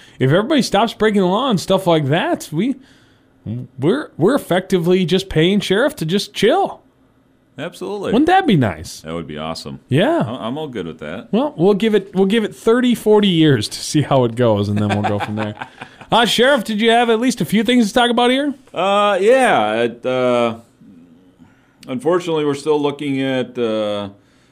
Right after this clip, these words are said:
Speaker 2: uh, some mail thefts out there. I think up in the, uh, Sturgeon Lake area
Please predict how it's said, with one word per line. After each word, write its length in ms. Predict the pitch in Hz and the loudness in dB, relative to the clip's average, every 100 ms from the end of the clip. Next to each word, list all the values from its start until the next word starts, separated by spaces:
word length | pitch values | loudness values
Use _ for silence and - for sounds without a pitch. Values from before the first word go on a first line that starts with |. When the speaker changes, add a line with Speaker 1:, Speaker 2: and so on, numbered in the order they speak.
| _ - | _ -16
Speaker 2:
uh, 200 | 101 101 | -10 -10
some 280 | 98 104 98 | -8 -4 0
mail 280 | 107 123 139 | 0 0 0
thefts 340 | 143 147 143 | -2 -2 -2
out 220 | 143 143 | -4 -4
there. 320 | 147 147 156 135 _ _ _ _ _ _ _ _ _ - - | -2 -2 -2 -8 _ _ _ _ _ _ _ _ _ -20 -10
I 60 | 101 | -6
think 180 | 110 | -4
up 160 | 113 110 | -4 -4
in 80 | 101 | -4
the, 340 | 101 98 101 | -4 -2 -2
uh, 300 | 95 92 92 | -2 -2 -2
Sturgeon 420 | 90 - 139 123 | -4 -2 -2 0
Lake 280 | 120 131 127 | -2 -2 -2
area 680 | 127 127 131 131 127 123 | -2 0 0 0 0 -2